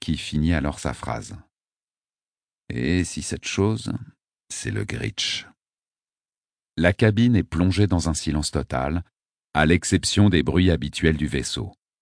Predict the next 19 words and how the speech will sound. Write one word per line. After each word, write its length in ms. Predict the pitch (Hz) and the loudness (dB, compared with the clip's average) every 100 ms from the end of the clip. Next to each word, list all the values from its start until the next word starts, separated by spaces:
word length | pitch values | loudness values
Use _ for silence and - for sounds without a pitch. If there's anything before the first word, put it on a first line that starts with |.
| _ _ _ | _ _ _
Craquement 440 | - 95 - 87 87 | 0 0 2 2 4
de 80 | |
la 140 | 78 73 | 4 2
coque 360 | - 92 - | 2 2 2
dont 200 | 76 67 | -4 -2
le 100 | 64 | -2
métal 360 | 62 62 78 73 | -2 -2 0 0
se 140 | - | 0
contracte 640 | 64 76 69 - 76 - - | -6 -6 -6 -2 -4 -4 -10
ou 60 | |
se 120 | 62 62 | -8 -8
dilate, 600 | 57 62 82 104 - _ _ _ _ - | -6 -2 -2 -4 -12 _ _ _ _ 2
susurrement 500 | 104 - 101 98 101 | 2 4 2 4 4
des 140 | 92 | 2
ventilateurs, 800 | 85 82 80 78 - 92 107 117 _ _ | 0 -2 0 0 2 0 0 -2 _ _
bourdonnement 560 | 80 98 82 85 80 82 | 2 4 4 4 4 2
des 200 | 78 71 | 2 -2
appareils 380 | 73 73 73 71 | -2 -2 -2 -4
électroniques, 800 | 65 - - 60 64 85 - | -6 -8 -8 -4 -2 -4 -6